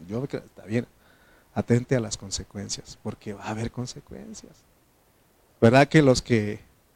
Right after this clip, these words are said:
han cometido errores pueden decir, "No, no hagas, no hagas eso"? ¿Sí o no? "Yo no lo hubiera hecho".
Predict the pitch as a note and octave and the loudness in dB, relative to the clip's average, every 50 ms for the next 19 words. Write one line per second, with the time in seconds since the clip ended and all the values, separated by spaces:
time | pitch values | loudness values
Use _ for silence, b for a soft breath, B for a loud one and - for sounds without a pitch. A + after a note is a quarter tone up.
0 | _ _ _ _ _ _ _ _ _ - - B2 C#3+ - - C#3 B2 A#2 - - | _ _ _ _ _ _ _ _ _ 2 2 2 2 4 2 2 2 2 2 2
1 | B2+ C#3 C3+ B2+ A#2 A2 A#2+ B2+ C3 C3+ C#3 C3 - - - _ _ _ _ _ | 2 4 4 2 0 2 0 0 0 0 -4 -6 -6 -6 -10 _ _ _ _ _
2 | _ _ _ _ _ _ _ _ _ _ _ _ _ _ _ _ _ _ _ _ | _ _ _ _ _ _ _ _ _ _ _ _ _ _ _ _ _ _ _ _
3 | _ - A2+ A#2 B2+ B2+ A#2+ A2+ - C3 B2+ B2 - A2+ A#2 A#2 B2 B2 A#2+ A#2 | _ 6 8 8 8 8 4 2 2 0 0 -4 -6 -8 -6 -4 -4 -2 -2 -2
4 | G#2 A2 B2 A#2+ A2 A2 - - - - - _ _ - A#2+ A2+ A#2+ A#2 A2+ - | -2 -4 -6 -8 -8 -8 -8 -10 -12 -12 -14 _ _ -14 -12 -10 -8 -6 -4 -4
5 | B2 - - - - - _ _ _ _ _ - - C#3+ C3+ A#2 G#2 G#2 _ _ | -4 -4 -4 -6 -6 -12 _ _ _ _ _ 2 4 4 4 4 0 -8 _ _
6 | _ _ _ _ _ _ _ _ _ _ _ _ _ _ _ _ - - - C3 | _ _ _ _ _ _ _ _ _ _ _ _ _ _ _ _ -16 0 0 0
7 | B2 C3+ C#3 C#3+ C3+ A#2+ B2 B2+ B2+ B2 B2+ C#3+ C#3+ - - D3 C3 | 0 2 0 0 2 2 2 2 2 2 2 2 0 -2 -6 -8 -8